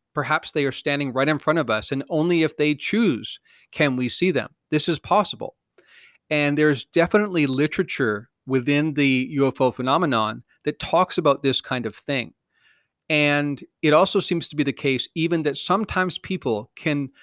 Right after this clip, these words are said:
perceive things out of their peripheral vision, out of the corners of their eyes, that if they turn and look directly, they cannot see. In fact, I've even experienced some of that myself,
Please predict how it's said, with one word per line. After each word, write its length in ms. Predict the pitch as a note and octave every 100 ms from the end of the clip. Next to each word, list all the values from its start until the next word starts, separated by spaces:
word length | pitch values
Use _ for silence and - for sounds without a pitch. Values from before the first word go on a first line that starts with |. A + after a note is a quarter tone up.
| _ -
perceive 420 | E3+ - G#3 G#3+
things 340 | - D#3 C#3+ - -
out 100 | E3
of 140 | D#3
their 160 | E3 D#3
peripheral 720 | - E3+ D#3+ F#3+ - F#3+ D#3+
vision, 480 | C#3 D3+ - G2 F#2+
out 80 | C#3+
of 100 | C3+
the 80 | D3
corners 500 | - - E3+ E3+ D#3+
of 100 | D3+
their 200 | C#3 C3
eyes, 480 | B2+ A2 G2 - - - -
that 100 | D3
if 100 | E3+
they 120 | F3
turn 320 | E3 - F#3 G3+
and 140 | F3
look 180 | D3 -
directly, 640 | C#3 C#3 E3 - G2+ G2+ -
they 120 | D3
cannot 520 | - F3 F3 F#3+ G#3
see. 320 | - A#2 - - _ _ - - -
In 100 | D#3+
fact, 280 | F3 E3 - _ -
I've 260 | E3 A3
even 180 | G3+ F3
experienced 480 | C#3+ - C3+ A#2+ -
some 120 | C3+
of 100 | A2
that 160 | A#2+ B2
myself, 640 | A2+ A2 - D3+ A2+ -